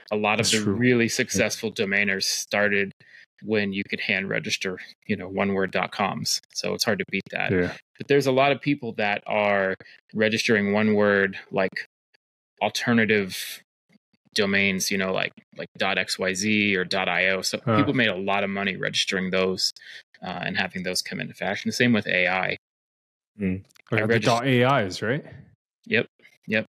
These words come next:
Speaker 1: It's just, like, a little,
Speaker 2: Crazy.
Speaker 1: I think it's a little island country, uh, or something like that. But they, they got lucky with, with their, their domain ending
Speaker 3: Yeah.
Speaker 1: dot A I.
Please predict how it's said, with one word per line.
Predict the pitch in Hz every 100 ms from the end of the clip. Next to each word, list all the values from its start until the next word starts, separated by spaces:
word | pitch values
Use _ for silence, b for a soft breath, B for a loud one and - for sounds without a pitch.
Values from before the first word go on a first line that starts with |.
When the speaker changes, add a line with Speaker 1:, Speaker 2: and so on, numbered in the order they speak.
| -
Speaker 1:
It's | 110 -
just, | 127 -
like, | 135
a | 113
little, | 104 120
Speaker 2:
Crazy. | -
Speaker 1:
I | -
think | - 190
it's | -
a |
little | 110 220 -
island | 101 117 104 -
country, | 104 101 107 98 98 _ B B B B - -
uh, | 95 92 92
or | 101
something | - 123 110
like | 104 101
that. | 101 101 101
But | - 95
they, | 98 98
they | 98 98
got | 101 104
lucky | 98 107 98
with, | 95 - - - -
with | - -
their, | 95 92 92 - _ _
their | 98
domain | 92 98 98 95 92
ending | 95 92 92
Speaker 3:
Yeah. | 101
Speaker 1:
dot | 98 85
A | 90 92
I. | 90